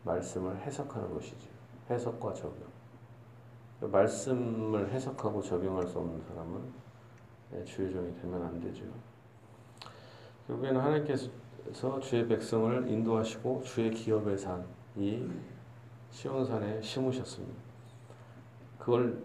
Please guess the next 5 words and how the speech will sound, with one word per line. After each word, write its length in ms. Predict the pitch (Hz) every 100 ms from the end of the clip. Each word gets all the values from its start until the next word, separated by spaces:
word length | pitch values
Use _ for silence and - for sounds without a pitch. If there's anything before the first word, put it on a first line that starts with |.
| -
벌써 540 | 107 - - 123 131 -
모세가 520 | 104 101 101 104 104
얘기하고 480 | 92 95 104 98 92
있습니다. 400 | 85 - 76 76 - - 98
"여호와여, 680 | 98 98 101 95 95 104